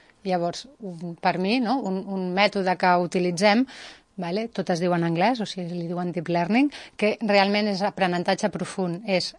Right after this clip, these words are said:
intenta explicar, no cal una superclasse de fisiologia, però intenta explicar en paraules que s'entenguin a les persones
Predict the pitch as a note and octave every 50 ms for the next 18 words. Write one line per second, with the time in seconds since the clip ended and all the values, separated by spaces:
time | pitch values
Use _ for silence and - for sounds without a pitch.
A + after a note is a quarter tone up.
0 | _ _ - A#3+ G3 F#3+ - G#3 G#3 A3 G3 - A#3+ G#3 - - - F#3 F3+ F3
1 | - - F3+ F#3 A#3+ C#4+ - - - - - _ _ _ _ _ - G#3 F#3+ D#3+
2 | - F#3 F3 F3 F3+ F3+ F3+ E3+ F3 F#3 F3 F3 F3 E3+ E3 - - E3+ - F#3
3 | F3 D#3+ - - E3+ E3 - F#3 F3 F3 - - F#3 D#3 F3+ F3 F3+ F3+ D#3+ G#3+
4 | G#3+ G3+ G#3 G3 F#3+ F3 F3+ F3+ F3 G3+ F#3+ F#3 G#3+ G3 - - G#3 G3 - G#3
5 | F#3+ F#3 F#3 - F3+ F3+ G3 G3 F#3+ F3+ E3+ D#3+ D#3+ - - - E3 D#3+ D#3+ -
6 | - D#3+ D#3+ E3 - G#3 G#3 G#3 G3 F3+ F#3 F#3+ G3+ E3+ E3 E3+ - - - D#3+
7 | - - G#3+ A3 A3 G#3 A#3 D4 D#4 -